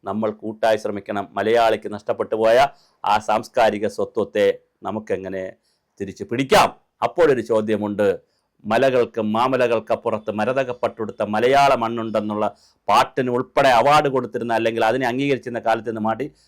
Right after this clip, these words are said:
"എന്തടാ വാടാ പോടാ, നീ ആരടി" എന്നൊക്കെ പറഞ്ഞ് അങ്ങനെ മയക്കുമരുന്നിനും കള്ളിനും മദ്യത്തിനും കഞ്ചാവിനുമൊക്കെ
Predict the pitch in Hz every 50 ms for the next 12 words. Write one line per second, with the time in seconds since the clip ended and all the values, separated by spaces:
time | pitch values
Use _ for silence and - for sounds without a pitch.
0 | _ _ - 110 113 131 131 131 123 120 113 107 110 117 120 120 117 113 104 104
1 | 107 113 123 127 139 156 160 - _ _ _ _ 110 110 123 131 131 131 - -
2 | 117 117 113 120 117 113 110 104 - - - 85 76 80 80 87 113 117 113 113
3 | 113 107 113 104 117 107 117 127 165 - _ _ _ _ _ _ - - 117 120
4 | 120 113 117 120 123 123 - 123 117 110 110 110 107 107 107 - 117 110 117 117
5 | 113 113 113 107 107 110 110 120 113 113 117 107 107 104 - 110 110 113 110 135
6 | 131 131 123 123 120 117 110 104 - 160